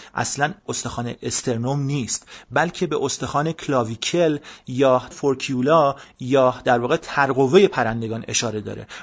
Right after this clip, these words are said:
منتها ما در زبان عامیانهٔ خودمون در فارسی به غلط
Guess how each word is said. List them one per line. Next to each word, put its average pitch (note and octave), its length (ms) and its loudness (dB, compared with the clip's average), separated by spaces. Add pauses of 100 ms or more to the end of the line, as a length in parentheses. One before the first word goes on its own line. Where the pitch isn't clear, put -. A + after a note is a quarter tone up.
منتها F#3+ 340 2
ما A3 120 2
در F#3 160 4
زبان D3 500 2
عامیانهٔ C#3+ 1040 -2
خودمون C#3 460 0
در A#2 180 0
فارسی B2+ 800 0 (220)
به D#3+ 100 2
غلط F3 560 2